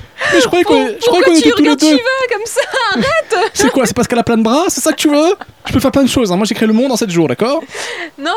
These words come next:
Speaker 2: mais je trouve que c'est pas respectueux dans le sens où ils le font un peu comme si c'était une attraction, euh, de Disney, tu vois.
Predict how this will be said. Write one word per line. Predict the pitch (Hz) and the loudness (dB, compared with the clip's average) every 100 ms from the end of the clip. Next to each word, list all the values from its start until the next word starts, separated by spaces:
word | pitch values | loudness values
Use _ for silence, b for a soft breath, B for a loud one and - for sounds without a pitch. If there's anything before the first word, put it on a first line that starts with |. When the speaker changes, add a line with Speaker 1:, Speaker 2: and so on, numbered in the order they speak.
| 370 | -4
Speaker 2:
mais | 277 - | -6 -8
je | - | -12
trouve | - 440 | -10 -6
que | 330 | -6
c'est | - | -6
pas | 240 302 | -4 -4
respectueux | 311 - 294 - 370 | -4 -6 -10 -6 -6
dans | 285 | -6
le | 240 | -6
sens | 320 - | -8 -6
où | 277 | -6
ils | 240 | -4
le | 247 | -6
font | 240 320 320 | -6 -6 -6
un | 240 | -6
peu | 294 | -6
comme | 254 | -8
si | 220 262 | -8 -8
c'était | 247 240 | -8 -6
une | 240 | -6
attraction, | 214 - 233 - 269 277 | -8 -8 -10 -8 -6 -4
euh, | 240 208 | -4 -4
de | 202 | -6
Disney, | 202 226 302 302 | -10 -10 -6 -6
tu | - | -4
vois. | 220 240 | -4 -6